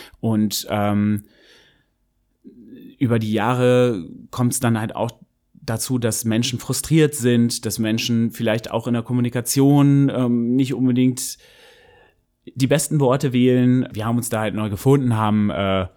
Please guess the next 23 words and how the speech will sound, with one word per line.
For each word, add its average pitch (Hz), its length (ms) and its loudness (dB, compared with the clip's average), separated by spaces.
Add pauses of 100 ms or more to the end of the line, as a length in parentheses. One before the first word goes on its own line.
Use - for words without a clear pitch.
(100)
wie 104 100 -4
gesagt, 98 240 -2
eine - 80 -6
Struktur-, 139 760 0
äh, 101 320 -2
Strukturtagung 123 840 -2
gemacht, 113 320 -4
wir 95 120 -8
haben, 98 380 -4
äh, 92 380 -4
mehrere 107 240 0
Mediationsrunden 110 720 0
gemacht, 104 480 -4
ähm, 98 260 -4 (240)
wir 98 120 -4
haben 101 80 0
eine 98 100 -2
Kick-Off-Veranstaltung 110 800 -4
gemacht 101 340 -4
und 95 200 -6
da 92 60 -2
sind 95 300 -8
dann 95 280 -4